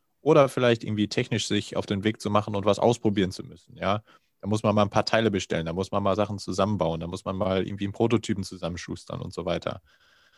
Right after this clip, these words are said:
Äh, bin ich eigentlich alleine auf weiter Flur mit meinem Projekt, äh, oder können da vielleicht Leute zukommen? Kann ich vielleicht Sachen einkaufen? Kann ich irgendwas auslagern? Das sind ja alles, das sind ja alles so Punkte,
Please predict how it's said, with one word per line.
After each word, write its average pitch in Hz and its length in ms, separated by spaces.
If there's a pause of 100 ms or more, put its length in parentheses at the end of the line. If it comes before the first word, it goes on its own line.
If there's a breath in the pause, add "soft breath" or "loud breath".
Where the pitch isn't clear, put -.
(760 soft breath)
Äh, 95 160
bin 110 180
ich 120 200
eigentlich 107 200
alleine 104 360
auf 107 160
weiter 107 240
Flur 123 240
mit 117 180
meinem 107 220
Projekt, 113 600 (260)
äh, 95 100
oder 98 260
können - 160
da 104 80
vielleicht 95 260
Leute - 200
zukommen? 143 500 (260)
Kann 107 140
ich 101 80
vielleicht 92 220
Sachen - 200
einkaufen? 110 640
Kann - 140
ich 90 140
irgendwas 82 240
auslagern? 101 720 (320 soft breath)
Das 98 80
sind 117 160
ja 110 80
alles, 113 420
das - 200
sind 113 100
ja 90 80
alles 101 200
so 98 100
Punkte, 110 520